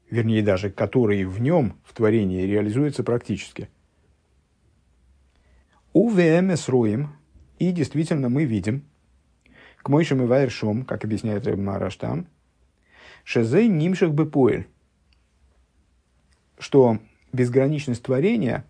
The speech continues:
да, выходит также в практику, реализуется практически. Кекоя хапоэль бенифаль шиешный бевриё, поскольку сила,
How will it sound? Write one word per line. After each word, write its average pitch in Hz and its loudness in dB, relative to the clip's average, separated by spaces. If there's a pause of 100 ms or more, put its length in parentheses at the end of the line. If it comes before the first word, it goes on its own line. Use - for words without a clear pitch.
(160)
да, 131 0
выходит 131 0 (180)
также 113 0
в 143 -6
практику, 107 -4 (1080)
реализуется 127 2
практически. - -6 (1300)
Кекоя 175 6
хапоэль 151 2
бенифаль 123 0
шиешный 131 -2
бевриё, 110 -2 (1080)
поскольку 123 2
сила, 127 0